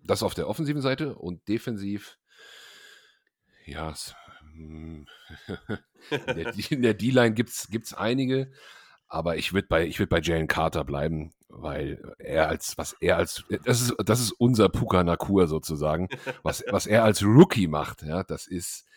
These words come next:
Speaker 1: also er, er wurde schon gedoppelt <laughs> von ganz, ganz vielen, weil er als, also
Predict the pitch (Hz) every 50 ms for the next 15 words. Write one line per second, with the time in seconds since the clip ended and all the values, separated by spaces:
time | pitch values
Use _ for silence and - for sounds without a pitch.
0 | _ _ _ - - 92 87 98 85 76 76 101 101 - - 90 87 85 92 104
1 | 120 113 113 101 - - 101 87 80 85 - - - - 220 - - 107 87 -
2 | - - - - - - - 330 339 - - _ - - - - - - - -
3 | - - 110 95 90 - 95 117 139 135 - - 113 113 - - - - 110 120
4 | 117 101 104 113 - _ - - - - - _ _ _ _ _ - - - -
5 | 165 82 76 - - - 69 - - - - - - - 73 73 80 80 78